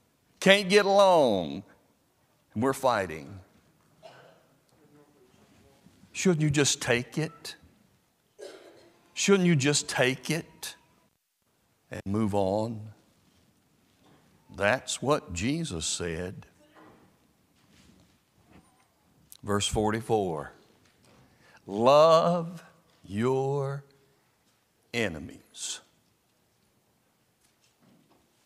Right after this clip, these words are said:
I wonder sometimes if Christian people love their enemies.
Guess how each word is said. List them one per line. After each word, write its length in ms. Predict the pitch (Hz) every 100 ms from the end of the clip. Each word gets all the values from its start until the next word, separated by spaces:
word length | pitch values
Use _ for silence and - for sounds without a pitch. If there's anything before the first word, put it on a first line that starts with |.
| _ _ _ _ _ _ _ _ _
I 120 | - 156
wonder 360 | 202 269 220
sometimes 920 | - 190 175 160 175 170 180 214 214 175
if 160 | 160
Christian 500 | - 208 202 - 220
people 420 | 214 233 156 127
love 280 | 113 135 147
their 160 | 175 180
enemies. 560 | 156 110 98 92 -